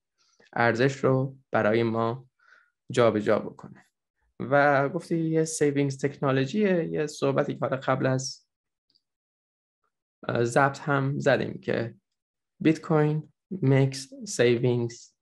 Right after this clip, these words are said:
great again. دوباره میاد سیوینگ رو به اون درجهٔ اعلایی که قبلاً داشت می‌رسونه بیت کوین، چون که واقعاً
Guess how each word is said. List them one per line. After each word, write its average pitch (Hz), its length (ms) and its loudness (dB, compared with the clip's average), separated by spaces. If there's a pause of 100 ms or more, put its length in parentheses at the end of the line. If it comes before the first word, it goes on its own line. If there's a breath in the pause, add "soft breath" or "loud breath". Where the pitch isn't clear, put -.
(360)
great 104 280 2
again. - 300 -10 (460)
دوباره 131 340 4
میاد 131 440 2 (220)
سیوینگ 113 580 2
رو 110 360 -4 (680 soft breath)
به 113 60 4
اون 120 500 0 (760)
درجهٔ 117 460 2
اعلایی 113 420 0
که - 100 -14
قبلاً 101 480 -4
داشت - 460 -2 (160)
می‌رسونه - 560 0
بیت - 220 -12
کوین، - 420 -8 (340)
چون 123 220 0
که 120 380 0 (360)
واقعاً 104 640 0